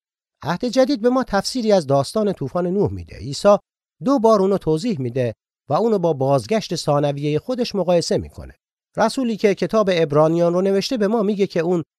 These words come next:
تصویری از ایمانه. نویسندهٔ عبرانیان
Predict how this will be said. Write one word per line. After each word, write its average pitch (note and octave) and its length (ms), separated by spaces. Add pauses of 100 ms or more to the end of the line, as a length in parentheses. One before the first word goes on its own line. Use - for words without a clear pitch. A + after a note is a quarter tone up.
(200)
تصویری E3 580
از C#3+ 160
ایمانه. B2 520 (840)
نویسندهٔ F3 640
عبرانیان F3+ 580